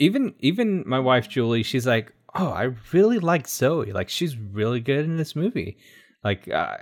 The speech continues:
she's like, "I'm really excited to see what else is gonna be coming out with, uh, with her in it." And I guess, uh, uh, Big Little Lies?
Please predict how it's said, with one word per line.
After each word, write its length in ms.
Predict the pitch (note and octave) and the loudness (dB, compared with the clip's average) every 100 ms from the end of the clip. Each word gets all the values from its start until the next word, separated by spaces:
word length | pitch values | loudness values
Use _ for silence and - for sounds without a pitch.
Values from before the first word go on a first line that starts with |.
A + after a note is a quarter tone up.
| A#2 | -6
she's 200 | - B2+ | -2 0
like, 180 | G#2+ - | 0 0
"I'm 320 | A#2 B2+ A#2+ | 0 2 4
really 180 | C3 C#3 | 4 4
excited 340 | B2 C#3 D3 | 2 0 2
to 60 | A#2+ | 0
see 180 | - B2+ | 0 0
what 160 | A2 | 4
else 220 | A2 F3+ C3 | 4 4 0
is 120 | G#2 | -4
gonna 220 | A2+ G2 | -2 -2
be 160 | F#2+ F#2 | -2 -4
coming 260 | G2 F2+ | -4 -2
out 260 | F2+ F2 - | -4 -4 -4
with, 300 | G2 F2 - | -4 -2 -4
uh, 300 | F#2 D2+ - - - _ | -4 -4 -8 -12 -20 _
with 160 | B2 - | 0 2
her 180 | G#2+ G2+ | 4 4
in 160 | G#2 B2+ | 2 0
it." 180 | - - - - - | -2 -8 -20 -20 -8
And 80 | G#2 | 0
I 80 | G#2 | 2
guess, 340 | G2 A2 - | 4 4 4
uh, 560 | A2+ G#2 G2 F#2+ F2+ B1+ - - - _ | 6 6 8 6 4 2 -6 -14 -20 _
uh, 140 | G#2 G2 | -2 0
Big 300 | F#2+ B2+ C3 | 4 4 4
Little 240 | C3+ C#3 | 4 4
Lies? 480 | C3 C3 E3+ G3 - | 4 2 2 -2 -8